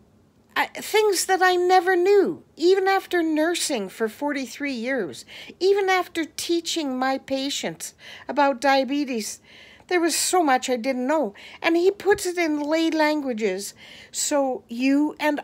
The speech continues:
I can understand it. And, um, if you're suffering from diabetes and you want to join me on this journey, uh, I, uh, strongly advise you invest in the book, The Diabetes Code.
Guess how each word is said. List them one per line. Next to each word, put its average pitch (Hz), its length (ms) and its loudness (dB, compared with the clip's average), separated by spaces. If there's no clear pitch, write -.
I 220 420 0
can 240 240 -6
understand 220 760 -4
it. - 240 -14
And, 220 600 -4
um, 220 460 -2
if - 220 -6
you're 277 120 -2
suffering 285 520 0
from 285 180 -8
diabetes 285 880 -2
and 226 440 -4
you 240 80 -2
want 262 240 2
to 269 80 -4
join 277 340 4
me 277 160 2
on 269 200 2
this 269 200 -2
journey, 277 760 0
uh, 208 420 -6
I, 285 380 0
uh, - 280 -6
strongly 277 840 2
advise 190 500 -2
you 202 100 -2
invest 202 560 -4
in 202 120 -4
the 202 80 -4
book, 180 340 -10
The 214 80 -4
Diabetes 180 720 -6
Code. 156 420 -16